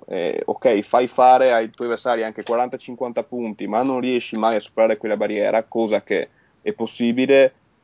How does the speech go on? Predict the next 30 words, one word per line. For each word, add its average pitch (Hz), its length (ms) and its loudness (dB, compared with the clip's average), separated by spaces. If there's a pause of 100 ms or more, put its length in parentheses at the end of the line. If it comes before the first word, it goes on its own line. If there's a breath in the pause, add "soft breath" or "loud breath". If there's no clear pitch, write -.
eh, 82 1080 -2
diciamo 113 360 -2
che 113 100 -2
le, 104 160 4
le 104 300 -2
cose, 107 440 2
le 104 120 -4
cose 107 220 -2
si - 120 -14
fanno, 104 560 -4
si - 120 -18
fanno 107 260 -4
veramente 104 480 -2
dure. 98 320 -4 (400 soft breath)
Portano 127 340 2
comunque 139 400 0
qualche, 120 720 2
qualche 113 320 -8 (320)
anche 117 200 -10
giocatore 120 380 -2
d'esperienza 120 640 0
che - 100 -12
potrebbe, 110 720 0
eh, 107 380 -8
entrare 120 520 4
anche 110 440 -4
nelle 107 180 -6
rotazioni 110 600 -4
e 107 80 -2
dare 110 420 2